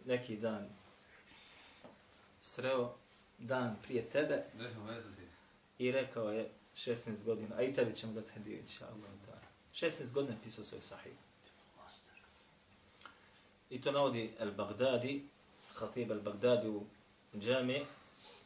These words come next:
Speaker 1: i kaže sam Imam Buhari: "Sabrao sam ga od šestotina hiljada haditha." Od šestotina hiljada haditha.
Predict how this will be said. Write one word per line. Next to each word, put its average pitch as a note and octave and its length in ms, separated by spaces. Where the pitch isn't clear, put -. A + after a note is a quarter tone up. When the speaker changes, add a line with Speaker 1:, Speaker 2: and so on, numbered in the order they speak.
Speaker 1:
i A2+ 180
kaže C#3 380
sam D3 360
Imam B2+ 320
Buhari: B2+ 760
"Sabrao C#3+ 540
sam C3+ 280
ga B2+ 80
od B2 180
šestotina B2+ 920
hiljada A2+ 480
haditha." F#2+ 420
Od A2+ 140
šestotina D3 720
hiljada A#2+ 340
haditha. F#2+ 380